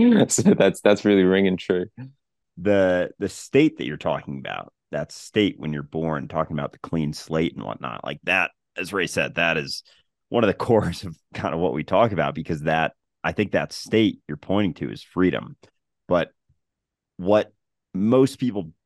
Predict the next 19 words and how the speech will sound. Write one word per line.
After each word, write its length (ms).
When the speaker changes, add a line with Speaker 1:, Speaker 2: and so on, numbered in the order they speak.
Speaker 2:
don't 300
really 320
get 420
about 300
that 320
is 140
that 200
freedom 340
and 120
uncertainty 640
go 180
hand 260
in 100
hand. 420
So 100
we're 140
trying 400
to 160
get 220